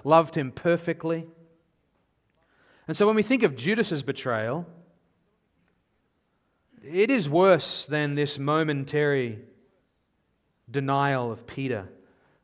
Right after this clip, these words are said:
but we cannot downplay how serious a fall this was from Peter. And when you think of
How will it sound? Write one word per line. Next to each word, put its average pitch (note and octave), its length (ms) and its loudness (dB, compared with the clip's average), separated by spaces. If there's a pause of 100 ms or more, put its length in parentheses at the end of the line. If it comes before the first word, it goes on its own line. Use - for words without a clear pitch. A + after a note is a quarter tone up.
but C3 200 -2
we D3 160 -2
cannot D3 800 -8 (640)
downplay A#2+ 880 -6 (320)
how A#2+ 280 -8
serious A2 1080 -10 (100)
a A2 80 -10
fall A2 500 -10
this G#2 260 -12
was G2+ 420 -12 (840)
from F#2+ 220 -16
Peter. G#2 320 -18 (2000)
And C3 60 -8
when E3 100 -2
you D#3+ 60 -2
think A3+ 140 -4
of B2+ 120 -6